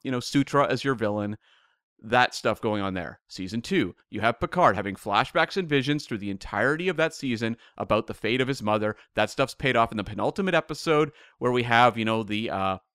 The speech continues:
the big mission launch and action stuff and all that. This season,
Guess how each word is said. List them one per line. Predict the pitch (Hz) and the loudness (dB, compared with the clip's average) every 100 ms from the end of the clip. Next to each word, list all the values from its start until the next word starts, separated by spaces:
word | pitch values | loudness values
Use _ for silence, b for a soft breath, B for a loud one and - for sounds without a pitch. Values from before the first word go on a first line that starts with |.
| _ | _
the | 117 | -4
big | 127 117 98 _ _ _ | 2 2 0 _ _ _
mission | 123 120 - 117 107 | -4 -2 0 -2 0
launch | 101 104 107 | -2 -2 -2
and | 101 | -2
action | 101 - 104 | -2 -4 -10
stuff | - 95 - | -4 -4 -4
and | 95 | -6
all | 95 | -6
that. | 87 - b b b _ | -8 -10 b b b _
This | 95 101 | -10 -4
season, | 127 127 170 220 | -2 0 0 -2